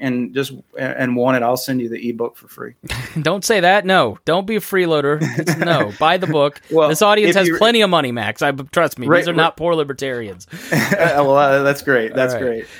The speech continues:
Speaker 1: great.
Speaker 2: So now we're not
Speaker 1: If,
Speaker 2: giving.
Speaker 1: but
Speaker 2: I
Speaker 1: you, if you, if you've got a college kid out there who, who's broke, I'm happy to send them a
Speaker 2: There
Speaker 1: book
Speaker 2: we
Speaker 1: as long
Speaker 2: go.
Speaker 1: as they rate it, rate it on Amazon.
Speaker 2: <laughs> Yeah. All right. Thanks so much, Max. I really appreciate it.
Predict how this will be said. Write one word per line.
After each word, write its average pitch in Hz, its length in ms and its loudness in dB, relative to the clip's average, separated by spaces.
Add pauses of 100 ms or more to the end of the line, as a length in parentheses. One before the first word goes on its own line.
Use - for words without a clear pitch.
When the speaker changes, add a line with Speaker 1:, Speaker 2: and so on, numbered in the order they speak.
(160)
Speaker 1:
great. 143 100 -10
Speaker 2:
So 120 420 2
now 123 180 -2
we're 139 80 -2
not 151 320 -2
Speaker 1:
If, 175 80 -4
Speaker 2:
giving. 170 280 0
Speaker 1:
but 156 140 0
Speaker 2:
I 160 80 2
Speaker 1:
you, 175 80 2
if 170 140 -4
you, 185 240 -2
if 151 160 -4
you've 185 140 -2
got 220 160 2
a 151 40 -2
college 151 400 0
kid 143 160 0
out 123 220 0
there 120 240 0
who, 123 260 -4
who's 123 240 -2
broke, 120 320 -2
I'm 127 160 -2
happy 123 300 -4
to 107 80 -8
send 120 240 -8
them 117 60 -2
a 160 40 4
Speaker 2:
There 170 160 4
Speaker 1:
book 156 80 0
Speaker 2:
we 139 120 0
Speaker 1:
as 113 60 -12
long 120 180 2
Speaker 2:
go. 113 40 0
Speaker 1:
as 113 100 0
they 143 120 4
rate 120 320 2
it, - 180 -8
rate 131 220 0
it 127 80 0
on 131 120 -2
Amazon. 123 540 -8
Speaker 2:
<laughs> - 80 -20
Yeah. 120 300 -8 (960)
All 175 180 4
right. 165 260 0
Thanks 208 220 0
so 180 140 2
much, 147 260 0
Max. 135 320 -2
I 147 60 2
really 147 260 2
appreciate 107 480 -8
it. 73 160 -18